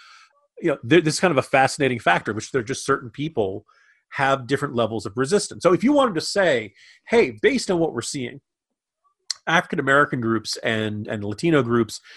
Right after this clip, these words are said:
and other groups are getting hit really, really badly when they get an infection. Thus, they would have the greatest benefit, and therefore, we think these people should be prioritized for getting the vaccine."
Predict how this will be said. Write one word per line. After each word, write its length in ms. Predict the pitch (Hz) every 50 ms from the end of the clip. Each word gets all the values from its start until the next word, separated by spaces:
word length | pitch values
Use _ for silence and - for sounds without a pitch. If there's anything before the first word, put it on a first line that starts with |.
| - - -
and 120 | 120 123
other 160 | 156 170 160
groups 260 | 131 143 139 131 -
are 80 | - 139
getting 220 | 131 135 127 131
hit 240 | 117 - - 131 - -
really, 400 | 117 117 143 190 214 185 165 151
really 260 | 143 160 156 139 127
badly 380 | 113 123 127 127 127 113 113
when 140 | 107 98 104
they 100 | 107 110
get 140 | 104 117 -
an 40 | 107
infection. 520 | 107 107 - 117 107 - - - - 165 - _ - - - - - _ _
Thus, 380 | - 110 135 170 170 156 - -
they 220 | 127 123 156 185
would 100 | 190 160
have 180 | 143 160 151 139
the 60 | 139
greatest 380 | 123 131 135 131 127 - -
benefit, 420 | 120 127 131 131 123 - 110 104 -
and 180 | 120 107 107
therefore, 600 | 101 135 160 185 175 - - - 123 117 101 107 -
we 100 | 127 135
think 220 | - - 123 113
these 160 | - 127 -
people 220 | - 127 120 - -
should 120 | - 123
be 100 | 107 107
prioritized 680 | - - 107 107 110 110 107 101 - 110 104 101 98
for 100 | - -
getting 160 | 107 107 107 101
the 60 | 101
vaccine." 460 | 101 98 98 - - 110 107 - -